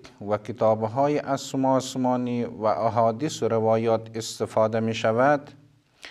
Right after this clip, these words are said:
این نکته هست که اصل اعتقاد به وجود خدا در گذشتهٔ تاریخ بشر در نزد اقوام و ملل مختلف امر کاملاً شایع و فراگیر بوده است.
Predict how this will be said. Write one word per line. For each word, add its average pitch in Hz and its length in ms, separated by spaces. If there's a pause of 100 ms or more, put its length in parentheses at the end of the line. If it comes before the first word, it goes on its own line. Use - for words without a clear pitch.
(400)
این 160 300
نکته 151 320
هست 135 540
که 113 240
اصل 139 420
اعتقاد 110 920
به 113 120
وجود 113 500
خدا 131 640 (680)
در 110 200
گذشتهٔ 113 800
تاریخ 143 460
بشر 127 640 (380)
در 110 220
نزد 131 400
اقوام 123 720
و 113 120
ملل 123 440
مختلف 131 840 (640)
امر 135 400
کاملاً 117 640
شایع 123 680
و 151 260
فراگیر 120 720
بوده 117 260
است. 107 420